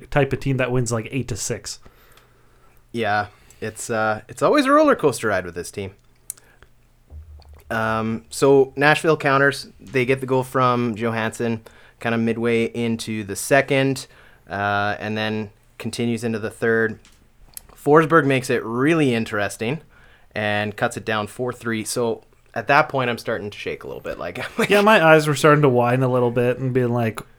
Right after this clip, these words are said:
Speaker 1: "We really need to figure this shit out."
Speaker 2: <laughs>
Speaker 1: Um, I really hate when they play on their heels. Like, Edmonton plays best
Speaker 2: Mm.
Speaker 1: when they're pressing, and that's why they play so well when they're behind.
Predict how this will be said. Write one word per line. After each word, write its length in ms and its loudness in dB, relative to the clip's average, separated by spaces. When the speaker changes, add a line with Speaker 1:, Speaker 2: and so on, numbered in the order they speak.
Speaker 1:
"We 320 -2
really 360 4
need 220 -4
to 60 -4
figure 300 -4
this 160 -4
shit 220 -2
out." 200 0
Speaker 2:
<laughs> 280 -2
Speaker 1:
Um, 480 -6
I 120 2
really 260 6
hate 480 0
when 240 -2
they 100 0
play 320 2
on 180 -4
their 120 -4
heels. 400 -4
Like, 260 -6
Edmonton 460 0
plays 340 0
best 480 -6
Speaker 2:
Mm. 220 -12
Speaker 1:
when 160 4
they're 100 4
pressing, 560 2
and 140 0
that's 180 2
why 140 6
they 120 4
play 220 0
so 140 -2
well 280 2
when 140 -4
they're 80 -2
behind. 560 -4